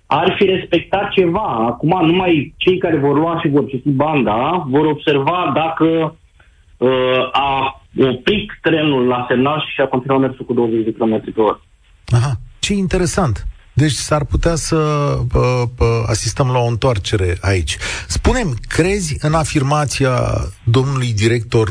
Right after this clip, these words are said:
Speaker 2: că un accident în România, un accident mare cu persoane, se poate întâmpla doar din cauza unor erori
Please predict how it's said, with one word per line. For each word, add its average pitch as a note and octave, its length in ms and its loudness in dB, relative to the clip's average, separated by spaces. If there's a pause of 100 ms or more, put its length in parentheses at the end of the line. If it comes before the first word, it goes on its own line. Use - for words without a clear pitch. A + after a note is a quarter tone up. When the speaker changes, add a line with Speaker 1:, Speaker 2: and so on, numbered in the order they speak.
(600)
Speaker 2:
că C3 460 2 (260)
un D#3 220 2
accident C#3+ 800 0
în C3 220 2
România, A#2+ 800 2
un G#2 120 0
accident A#2 480 0
mare G#2+ 460 0
cu A2 300 0
persoane, G#2 640 0 (600)
se - 180 -2
poate - 300 0
întâmpla A#2+ 480 0
doar A2+ 360 2 (360)
din A#2+ 240 2
cauza A2+ 400 2
unor G#2+ 400 0 (200)
erori A2 640 0